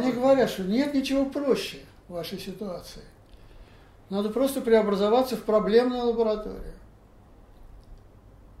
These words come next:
Speaker 1: И там
Speaker 2: Просто в
Speaker 1: это
Speaker 2: проблемную лабораторию, и всё.
Speaker 1: Мгм.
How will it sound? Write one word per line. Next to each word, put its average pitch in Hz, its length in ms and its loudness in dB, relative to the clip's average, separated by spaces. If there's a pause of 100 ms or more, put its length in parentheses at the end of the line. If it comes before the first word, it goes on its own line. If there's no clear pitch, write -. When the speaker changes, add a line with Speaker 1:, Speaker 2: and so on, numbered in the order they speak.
(420)
Speaker 1:
И 185 100 -10
там 202 220 -6
Speaker 2:
Просто 269 320 4
в - 40 0
Speaker 1:
это 294 40 0
Speaker 2:
проблемную 269 520 8
лабораторию, 233 680 0
и - 20 2
всё. 196 540 0 (800)
Speaker 1:
Мгм. 185 260 -10